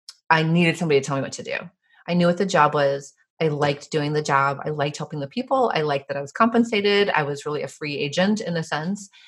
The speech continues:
And I enjoyed that for a number of years until I realized that even that had a limit. And I think if that was, would, would be a word to really describe me, is that I like to have no limits. Like, I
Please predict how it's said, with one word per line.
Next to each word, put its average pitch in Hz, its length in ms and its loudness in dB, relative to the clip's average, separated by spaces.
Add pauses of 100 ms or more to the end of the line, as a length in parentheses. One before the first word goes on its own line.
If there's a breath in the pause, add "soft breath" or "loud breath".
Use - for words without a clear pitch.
(320 loud breath)
And 180 240 4
I 185 80 4
enjoyed 202 280 4
that - 160 0
for 185 80 4
a 185 40 4
number 175 220 2
of 170 120 2
years 180 320 2
until 160 680 2 (380 loud breath)
I 165 440 2
realized 170 920 2
that 160 400 4
even 180 380 2
that 156 240 6
had 156 200 -2
a 143 60 2
limit. 131 420 -6 (220)
And 175 100 4
I 175 60 4
think 220 280 2
if 180 140 -2
that 160 180 6
was, 160 160 2
would, 151 200 2 (100)
would 156 160 0
be 151 140 0
a 143 100 6
word 151 400 2
to 143 180 -2
really 135 520 -6
describe 156 500 -2
me, 135 220 -6
is 139 160 -4
that 147 180 -2
I 151 460 4 (280 soft breath)
like 143 180 -2 (320)
to 165 120 -4
have 143 320 2
no 151 180 -2
limits. 226 440 -2
Like, - 200 -8
I 147 460 2